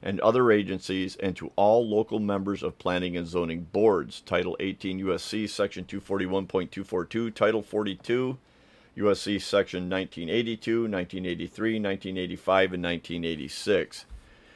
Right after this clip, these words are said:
You are hereby advised of the following federal criminal law. If two or more persons conspire to injure, oppress, threaten, or intimidate any citizen in the free exercise or enjoyment of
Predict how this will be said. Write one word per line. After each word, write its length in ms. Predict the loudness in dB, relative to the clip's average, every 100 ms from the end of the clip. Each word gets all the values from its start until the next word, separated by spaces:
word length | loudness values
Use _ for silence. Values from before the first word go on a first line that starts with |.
| _
You 140 | 0 2
are 80 | 4
hereby 420 | 4 6 8 8
advised 640 | 6 4 4 4 2 0
of 100 | -6
the 60 | -4
following 520 | 0 2 2 0 -4
federal 520 | 0 0 2 0 -2 -6
criminal 480 | -4 -4 0 -2 -2
law. 460 | -2 2 2 0 -4
If 160 | -10 -4
two 160 | 0
or 80 | 2
more 180 | 2 0
persons 480 | 2 0 0 -4 -6
conspire 480 | -8 -6 2 4 4
to 180 | -2
injure, 360 | -2 -2 -2 -2
oppress, 580 | -2 0 4 4 4 -4 2
threaten, 340 | 6 6 4
or 200 | 0 0
intimidate 580 | 0 0 2 2 0 0
any 180 | 0 0
citizen 540 | -2 0 0 0 -2 -2
in 120 | -4
the 80 | -4
free 240 | -2 4
exercise 680 | 4 2 -4 2 4 4 0 -10 _ _ _
or 140 | 2 2
enjoyment 560 | 4 8 8 8 2 2
of 140 | -2